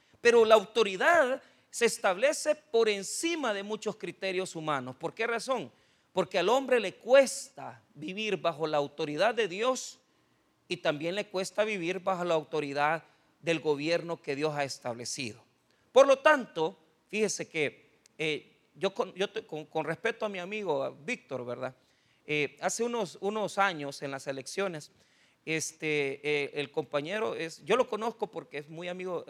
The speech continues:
fue amigo de mi hermano bastantes años y, y yo lo conozco desde que estaba en la iglesia. Entonces, eh, eh, eh, el día que era necesario el poder emitir el voto, ¿verdad? En las elecciones,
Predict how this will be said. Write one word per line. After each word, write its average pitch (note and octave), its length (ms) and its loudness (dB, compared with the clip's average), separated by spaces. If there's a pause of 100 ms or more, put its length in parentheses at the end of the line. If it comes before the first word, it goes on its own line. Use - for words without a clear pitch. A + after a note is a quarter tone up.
(140)
fue E3+ 100 -2
amigo F3+ 320 -4
de F3+ 80 -6
mi F#3 100 -10
hermano F#3 340 -8
bastantes - 520 -10
años D3+ 320 -6
y, B2 140 -16 (600)
y D3+ 360 -4
yo E3+ 100 -2
lo A#3 140 0
conozco G#3 480 -2
desde C3 580 -4
que - 100 -12
estaba D#3+ 280 -4
en D#3 80 -8
la D3 40 -8
iglesia. B2+ 420 -12 (500)
Entonces, G#3+ 520 -4 (320)
eh, E3 140 -10
eh, D#3 80 -6
eh, D#3+ 480 -4
el E3 140 -4
día C4 200 0
que A3 200 -2
era G3 380 2
necesario F3 580 -2
el D#3+ 100 -4
poder F3+ 460 -4
emitir C#3+ 500 -6
el F3+ 80 -2
voto, E3+ 380 -4
¿verdad? C#3+ 260 -2
En E3+ 80 -6
las C#3 400 -10
elecciones, E3+ 640 -6